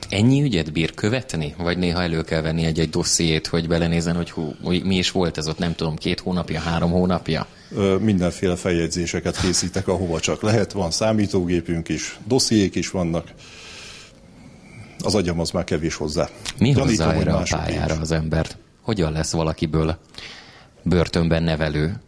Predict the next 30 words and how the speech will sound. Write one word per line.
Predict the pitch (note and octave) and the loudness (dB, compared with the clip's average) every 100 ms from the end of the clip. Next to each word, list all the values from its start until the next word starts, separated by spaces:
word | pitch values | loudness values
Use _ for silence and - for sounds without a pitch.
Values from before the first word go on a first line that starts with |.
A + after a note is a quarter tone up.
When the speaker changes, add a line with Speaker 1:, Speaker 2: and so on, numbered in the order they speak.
| - - - - - - - - | -20 -20 -20 -20 -20 -20 -18 -10
Speaker 2:
Hát, | - - | -8 -6
ö, | - D2+ D2+ | -6 -4 -2
magam | D2+ C3 G2+ G2+ | -2 2 2 2
esetéről | F#2+ G#2 G2+ G2 G2 | 2 0 0 2 2
tudok | A#2+ G2+ F#2+ | 2 2 2
beszélni, | G2 F#2 G#2 G2 G2+ | 2 0 2 2 2
én | G2 | -2
szívvel, | - E2+ F2 | -2 0 2
lélekkel | F#2 D#2+ E2+ F2+ E2 | 4 2 0 -2 -2
pedagógus | F#2+ E2+ E2+ E2 E2+ | 0 2 2 0 -2
vagyok. | F#2 E2+ - - - - - - - - - | -2 -4 -6 -18 -20 -20 -20 -20 -20 -20 -8
Van | A2 G2+ | 0 2
bennem | F2 E2+ E2+ | 2 2 2
egy | E2+ E2 | 0 0
ilyen | F2+ E2+ | -2 -2
cél, | - F2 D#2 | 0 0 0
hogy | D#2+ - - - - - | -2 -6 -14 -20 -20 -2
talán | F#2+ F#2 F2 | 0 2 0
valamit | F2+ F2 E2+ | 0 -2 -4
tudok | - E2+ - | -6 -8 -2
jobbítani | F#2 D2+ D#2+ - E2 | -2 -2 -4 -4 -2
a | E2 | 0
világon. | F2+ F2+ F#2+ G#2 A#2+ - - - - - | 2 2 4 4 2 -2 -18 -20 -12 -2
Kb. | F#2 D#2 | -2 0
így | E2 D#2 | -2 -4
kerültem | - D#2 D#2 E2+ E2 | -4 -6 -6 -4 -2
ide. | E2 | 0
Egyébként | F#2+ A#2+ A#2+ B2 - | 2 2 2 0 0
a | |
végzettségem | A2 F2 E2 D2+ E2 E2 E2+ E2 E2+ E2+ | 2 2 0 -4 -4 -2 -2 -2 -4 -6